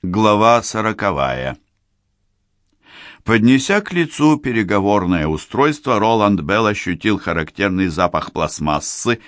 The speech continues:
металла и пота. «Группа захвата четыре. Повышенная готовность», протянул он. «Принято»,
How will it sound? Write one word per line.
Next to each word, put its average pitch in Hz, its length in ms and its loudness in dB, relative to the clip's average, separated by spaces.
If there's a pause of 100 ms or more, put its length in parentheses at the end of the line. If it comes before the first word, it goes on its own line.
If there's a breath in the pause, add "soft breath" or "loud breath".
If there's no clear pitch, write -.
(140 loud breath)
металла 92 760 0
и 98 260 -2
пота. - 600 -2 (1080)
«Группа 123 540 2
захвата 117 800 2
четыре. 101 800 2 (720 soft breath)
Повышенная 135 840 2
готовность», 123 960 2
протянул 76 560 -2
он. 76 220 0 (540 soft breath)
«Принято», 104 600 2